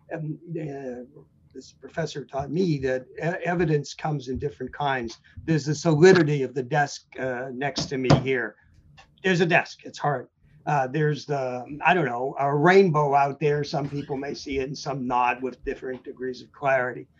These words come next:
There's a whole range. And the same thing is true in my mind, uh, about what, uh, reporters, uh, what, how much reporters' values intrude in the story. But we're in a completely different era, Paul, and that's the problem.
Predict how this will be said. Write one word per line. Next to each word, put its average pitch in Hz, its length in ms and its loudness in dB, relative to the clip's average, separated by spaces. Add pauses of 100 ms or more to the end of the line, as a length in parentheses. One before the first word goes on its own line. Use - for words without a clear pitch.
(160)
There's 165 140 0
a 180 80 4
whole 160 360 2
range. 147 440 0
And 151 140 -2
the 156 60 -4
same 320 280 -4
thing 147 220 -4
is 120 180 -4
true 165 300 0
in 127 120 -2
my 170 240 6
mind, 120 460 -2 (640)
uh, 147 440 2
about 135 560 0
what, 143 360 -4 (160)
uh, 120 300 -8
reporters, 120 1000 -12
uh, 127 260 -8
what, 147 340 -2
how 170 220 0
much 151 320 2
reporters' 123 480 -10
values 120 420 -8
intrude 127 400 -2
in 113 80 -6
the 110 60 -12
story. 214 300 0
But 160 160 -2
we're 254 180 4
in 285 80 2
a 160 100 2
completely 175 460 2
different 139 360 -8 (420)
era, 247 380 4 (200)
Paul, 131 440 2
and 143 140 2
that's 220 260 4
the 196 100 -2
problem. 220 340 2